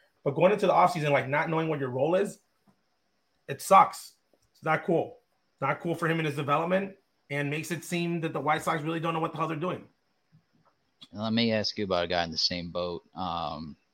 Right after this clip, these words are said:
Speaker 2: Garrett Crochet. I've seen him back now, I think, for the past two weeks down there in, uh,
Speaker 1: Is he in rehab?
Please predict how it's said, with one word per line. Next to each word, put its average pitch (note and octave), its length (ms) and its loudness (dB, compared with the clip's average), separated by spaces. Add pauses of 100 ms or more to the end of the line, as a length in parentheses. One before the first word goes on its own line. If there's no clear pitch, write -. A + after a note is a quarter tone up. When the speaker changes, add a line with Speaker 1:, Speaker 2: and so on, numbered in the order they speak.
(360)
Speaker 2:
Garrett G2 300 0
Crochet. F2+ 640 -6 (560)
I've G#2 180 -6
seen A2 180 0
him G2 140 -2
back F#2+ 320 2
now, F2+ 300 0
I F2 100 -4
think, F2+ 180 -12
for - 80 -12
the F2+ 60 -8
past F2+ 360 -6
two F#2+ 180 -2
weeks - 460 0
down F2+ 280 -4
there F#2 240 -4
in, F#2 180 -6
uh, E2+ 240 -4
Speaker 1:
Is C3 60 -4
he E3 80 0
in E3 100 0
rehab? F3 500 2